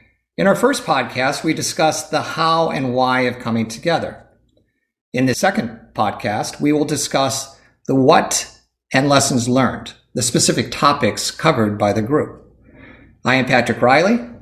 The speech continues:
and I'll be the moderator for this podcast. I am a member of the maps Medical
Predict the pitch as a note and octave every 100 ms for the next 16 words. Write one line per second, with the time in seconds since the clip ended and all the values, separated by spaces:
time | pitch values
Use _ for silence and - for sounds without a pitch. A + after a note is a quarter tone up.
0 | - D#3 D3 D3+ E3+ E3+ F#3 F3 A#2 A2+
1 | A#2 A#2+ A#2+ A#2+ - C3+ B2 - F#2 E2
2 | - - - A2+ A#2+ A#2+ A#2+ B2+ F3+ F#3
3 | D#3+ C3 B2+ B2+ B2 - B2+ C3 D#3 E3
4 | D#3+ D#3+ - - _